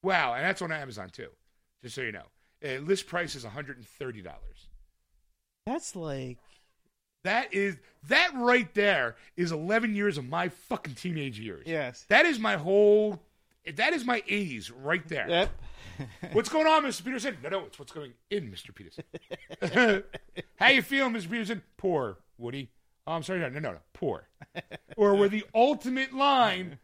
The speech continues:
Speaker 1: women can't live with them, pass the beer
Speaker 2: Beer
Speaker 1: nuts.
Speaker 2: nuts.
Speaker 1: <laughs> That, that seventy-five dollars sold American for me.
Speaker 2: <laughs>
Speaker 1: All I need now is the, uh, what do you call it, complete night court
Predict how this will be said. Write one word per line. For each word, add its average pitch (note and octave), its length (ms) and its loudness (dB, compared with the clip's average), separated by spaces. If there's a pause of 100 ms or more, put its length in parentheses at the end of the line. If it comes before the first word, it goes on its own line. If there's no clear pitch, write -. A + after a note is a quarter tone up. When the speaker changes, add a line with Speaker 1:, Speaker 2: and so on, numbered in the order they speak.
(1400)
Speaker 1:
women F3 440 0
can't A3 340 0
live A3 200 2
with G#3 200 6
them, A3+ 240 0 (240)
pass D3+ 240 0
the - 80 -8
beer C#3 180 -2
Speaker 2:
Beer D3+ 80 0
Speaker 1:
nuts. A#2 380 -4 (180)
Speaker 2:
nuts. A3+ 260 4
Speaker 1:
<laughs> B3 320 4 (680)
That, G3+ 260 4 (180)
that B3 340 2
seventy-five A#3+ 560 2
dollars A#3 380 2 (560)
sold A#3+ 1040 4
American B2+ 520 -4
for B2 140 -6
me. G2+ 220 -10 (380)
Speaker 2:
<laughs> - 380 -14
Speaker 1:
All A3+ 220 8
I B3 80 0
need A#3 200 -4
now G#3+ 360 4
is F3 300 0
the, E3+ 220 -8
uh, D#3+ 200 -2
what D3+ 100 -8
do E3+ 60 -6
you F#3+ 60 -8
call D#3 180 -2
it, A#2 80 -12
complete E3 420 -10
night D3 300 -6
court C4 300 -6